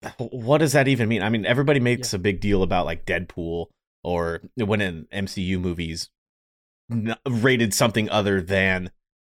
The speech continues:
Speaker 1: uh, P G thirteen. I, I, I get it, but no, it doesn't need to be rated R to be edgy. Like,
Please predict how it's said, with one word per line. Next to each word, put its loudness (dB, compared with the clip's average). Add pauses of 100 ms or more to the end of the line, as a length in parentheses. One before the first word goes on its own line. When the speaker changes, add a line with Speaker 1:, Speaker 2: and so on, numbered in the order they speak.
(200)
Speaker 1:
uh, -2
P -6
G -6
thirteen. -8 (800)
I, -2 (440)
I, -10 (320)
I 4
get 2
it, 2
but 0 (160)
no, 2
it 4
doesn't 2
need 0
to -2
be 0
rated 2
R -2
to -12
be -8
edgy. -8
Like, -12